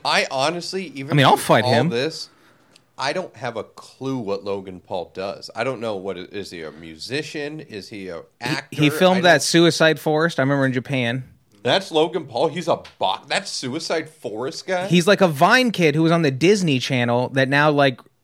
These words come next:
Speaker 2: he has one of those, like, vlog houses where there's, like, ten fucking teenagers living in it. And they all fucking,
Speaker 1: What?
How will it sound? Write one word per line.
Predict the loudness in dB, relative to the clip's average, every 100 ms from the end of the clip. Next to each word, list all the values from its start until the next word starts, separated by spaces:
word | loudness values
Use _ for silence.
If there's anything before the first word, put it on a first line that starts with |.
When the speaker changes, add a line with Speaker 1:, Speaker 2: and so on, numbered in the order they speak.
| _ -20 _
Speaker 2:
he | 2
has | 4 6
one | 6
of | 6
those, | 6
like, | 4
vlog | 2 4 6 6 6
houses | 2 0 0 -2
where | 0
there's, | 0
like, | 0 0
ten | 2 2 2
fucking | 0 0 0 -2
teenagers | -2 0 0 0 -2
living | -2 -2
in | -6
it. | -6 -10 -14 _ _ _ _ _ _
And | -2 2
they | 4
all | 4
fucking, | 2 0 2 0 -2
Speaker 1:
What? | -8 -16